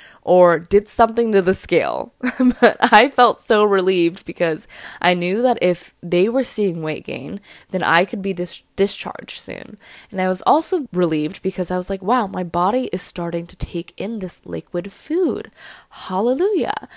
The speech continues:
Um, and I knew the reason that this was happening was because I was shifting my mindset. I surrendered to this process that I put myself into and was following my gut with whatever was going on.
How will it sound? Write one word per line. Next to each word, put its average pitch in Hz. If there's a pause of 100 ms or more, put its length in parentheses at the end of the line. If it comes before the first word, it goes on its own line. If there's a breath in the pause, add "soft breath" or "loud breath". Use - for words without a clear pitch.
(320 loud breath)
Um, - (180)
and 226
I 247
knew 254
the 269
reason 214
that 190
this 185
was -
happening 226
was 180
because 185 (100)
I 220
was 262
shifting 208
my 208
mindset. 165
I 180
surrendered 196
to -
this 175
process - (480 loud breath)
that -
I 165
put -
myself -
into 202 (420 loud breath)
and 180
was -
following 262
my 208
gut 170
with 170 (160)
whatever 190
was 180
going 170
on. 76